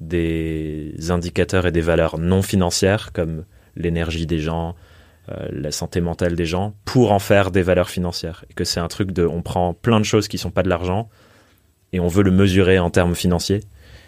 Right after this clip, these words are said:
Et t'as certaines boîtes qui détruisent la santé mentale des gens au service de l'argent jusqu'à un stade parce que tu peux plus le soutenir, et d'autres qui sont au service. Et j'ai l'impression qu'il y a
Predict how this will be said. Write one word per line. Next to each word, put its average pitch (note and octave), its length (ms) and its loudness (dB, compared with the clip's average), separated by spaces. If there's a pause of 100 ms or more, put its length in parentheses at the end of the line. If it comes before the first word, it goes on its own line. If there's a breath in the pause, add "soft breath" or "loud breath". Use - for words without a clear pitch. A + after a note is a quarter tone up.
(180 soft breath)
Et F2 100 -4 (180)
t'as D#2 120 -4
certaines E2 280 -2
boîtes F2 200 0
qui D2+ 140 -6
détruisent F2+ 420 2
la E2+ 80 2
santé F2+ 240 -2
mentale E2+ 260 0
des E2+ 160 2
gens F2 260 -2 (300)
au F#2 60 0
service E2+ 320 0
de E2+ 80 2
l'argent E2 400 0
jusqu'à D#2+ 340 -4
un D#2+ 40 -2
stade F2 240 0
parce - 180 -4
que E2+ 80 -4
tu - 100 -12
peux - 80 -12
plus - 160 -4
le D#2 60 -2
soutenir, F#2 520 0 (540 loud breath)
et F2+ 120 -4
d'autres F2 360 -2
qui D#2+ 160 -10
sont F2 160 -6
au E2+ 80 -4
service. F2+ 320 -4
Et F2+ 60 -2
j'ai E2+ 120 0
l'impression G2+ 560 2
qu'il G2+ 200 -2
y - 20 4
a E2+ 160 -2